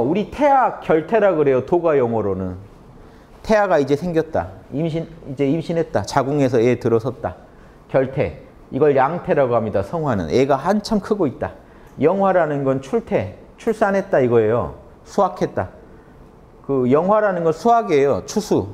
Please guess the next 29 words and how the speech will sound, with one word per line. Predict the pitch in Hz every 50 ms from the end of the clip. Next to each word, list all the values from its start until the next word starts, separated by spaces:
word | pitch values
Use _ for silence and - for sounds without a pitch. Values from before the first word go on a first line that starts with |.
| - - - - -
성-, | - - 208 202 190 151
성경적 | - - 214 208 190 185 170 151 143 143
개념으로 | - 123 113 110 107 104 95 90
추수나 | 95 - - 208 190 - 202 175 151 147
수확이에요. | - - 185 175 170 147 127 110 101 85 87 - - - - - - - - -
수확물이에요. | - - 240 247 240 233 220 190 156 127 110 98 92 78 69 - - -
몇 | 117 127 135 156
명 | 165 175 170 160
영화시켰느냐. | 143 135 135 139 135 123 - - - 127 107 92 87 80 - - - - -
즉 | - 165 - -
천국에 | - - 294 294 277 269 240 220
입성한 | 190 180 - 220 214 202 202
사람 | 190 180 170 156 143
몇 | 139 139
명 | 160 175 175 170
뽑아내느냐. | 185 190 175 170 165 160 147 143 131 127
이게 | 113 123 147 151 - - - - - - - - - -
수확물이에요. | - - 214 208 202 190 165 139 117 104 95 87 82 98
십사만 | - - 214 196 - 202 175 170 165
사천 | 160 180 165 - - 170 151 139
얘기하는 | 123 120 127 117 110 110 101
거예요. | 92 87 82 82 101
성경에서. | - - 131 123 110 95 92 85 82 - - - - - - - - - - - - - -
그 | 127 123
정도 | 139 160 165 147 151
수확물만 | - - 180 160 165 156 143 135 127 117 113
나오면 | 98 92 98 101 113 165 185 151 104 78 - - - - - - - - - - - - 113
이 | 113 110 104
지구에서 | - - - 117 110 120 113 110 110 127 127 139 135